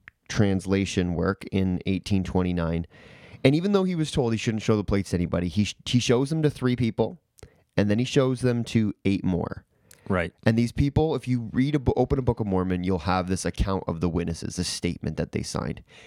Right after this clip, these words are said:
Speaker 1: Here's the thing to know about the three witnesses and then the eight witnesses. Of the three, Joseph Smith ends up excommunicating all of them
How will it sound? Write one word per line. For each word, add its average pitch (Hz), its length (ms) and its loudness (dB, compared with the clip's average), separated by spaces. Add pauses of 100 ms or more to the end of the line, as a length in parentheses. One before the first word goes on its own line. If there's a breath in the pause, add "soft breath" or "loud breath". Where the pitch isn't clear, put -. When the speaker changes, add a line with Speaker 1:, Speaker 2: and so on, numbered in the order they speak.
(140 loud breath)
Speaker 1:
Here's 117 160 2
the - 60 -14
thing 143 120 2
to 135 80 2
know 117 360 0
about - 220 -2
the 95 60 -10
three 101 280 0
witnesses 87 500 -2
and 85 100 -4
then 82 80 -2
the - 140 -6
eight 123 140 -4
witnesses. - 460 -12 (580 soft breath)
Of 95 180 0
the 113 120 0
three, 139 540 -2 (800)
Joseph 110 400 2
Smith 107 480 -2
ends 101 240 0
up 98 220 0
excommunicating 90 840 -2 (100)
all 87 220 0
of 78 140 -8
them - 260 -6